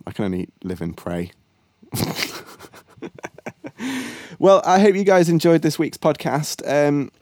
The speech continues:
like I say, thank you to everyone that's, that's got in touch. Uh, most of you listen to this over on Apple Podcasts, and, um, not many of you listen to it elsewhere, actually. I'm actually surprised how many people listen to Apple, Apple Podcasts, because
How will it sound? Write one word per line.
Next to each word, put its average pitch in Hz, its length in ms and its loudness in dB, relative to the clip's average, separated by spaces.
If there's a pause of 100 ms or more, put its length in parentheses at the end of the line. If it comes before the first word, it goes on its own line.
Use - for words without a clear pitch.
like 170 240 2
I 160 40 4
say, 156 220 4
thank 175 220 2
you 196 80 -2
to 208 100 0
everyone 170 280 2
that's, 131 280 -4
that's 117 240 -4
got 143 160 2
in 120 80 0
touch. - 480 -2 (100)
Uh, 110 240 0
most 135 300 -4
of 135 80 -8
you 127 80 0
listen 120 240 -6
to - 100 -8
this 113 140 -6
over 110 300 -4
on 104 220 -4
Apple 117 260 -6
Podcasts, - 800 -10 (100)
and, 104 300 -6
um, 104 440 -4 (540)
not 120 240 -2
many 120 220 -2
of 104 80 -2
you 110 160 -2
listen 110 300 -4
to - 100 -2
it 113 140 2
elsewhere, 113 440 2
actually. - 380 -2 (240)
I'm 208 160 4
actually 269 220 0
surprised 185 420 0
how 165 160 0
many 151 180 -2
people 160 300 -2
listen 113 240 -4
to 127 100 0
Apple, 120 180 0
Apple 117 200 -4
Podcasts, - 600 -4
because 117 360 -2